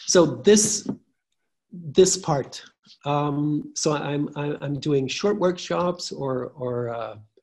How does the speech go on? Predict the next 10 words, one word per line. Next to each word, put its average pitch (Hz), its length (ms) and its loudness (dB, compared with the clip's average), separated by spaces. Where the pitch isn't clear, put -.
spend 139 440 -2
some 127 280 -2
online 180 400 0
time 160 340 -2
with 147 280 -2
people, 147 720 -4
just 180 260 2
reflecting 160 880 0
about 131 420 -4
Momo 143 520 0